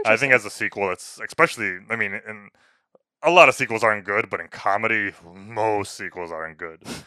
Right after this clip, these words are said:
Speaker 1: You could almost never, in my opinion, recreate, like,
Speaker 2: Uh-huh.
Speaker 1: like, when a comedy is good, when you try to do a second one,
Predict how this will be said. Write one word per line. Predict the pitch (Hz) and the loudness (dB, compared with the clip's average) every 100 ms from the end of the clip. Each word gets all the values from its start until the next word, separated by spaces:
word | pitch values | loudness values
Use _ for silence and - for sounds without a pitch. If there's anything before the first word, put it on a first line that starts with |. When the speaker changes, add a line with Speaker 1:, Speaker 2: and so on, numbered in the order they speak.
| _ | _
Speaker 1:
You | 113 | -6
could | 113 | -2
almost | 110 107 107 98 - | 0 0 0 -4 -4
never, | 98 98 95 92 92 98 | -2 0 0 -4 -6 -8
in | 104 | -2
my | 92 | -2
opinion, | 87 98 87 85 | -2 -8 -12 -12
recreate, | 87 - 95 85 82 - _ - | -12 -12 -12 -10 -10 -14 _ -10
like, | 85 - _ _ _ - | -10 -10 _ _ _ -8
Speaker 2:
Uh-huh. | 220 202 185 196 | -4 -2 -4 0
Speaker 1:
like, | 123 113 | -2 2
when | 104 | 0
a | - | -2
comedy | - 113 113 131 135 | -8 -4 0 0 0
is | 131 | -2
good, | 131 151 | -4 -4
when | 123 | -4
you | 107 | -4
try | 113 | -4
to | 95 95 | -4 -6
do | 110 | -4
a | 95 | -2
second | 110 101 127 | -2 -4 -4
one, | 131 127 | -4 -4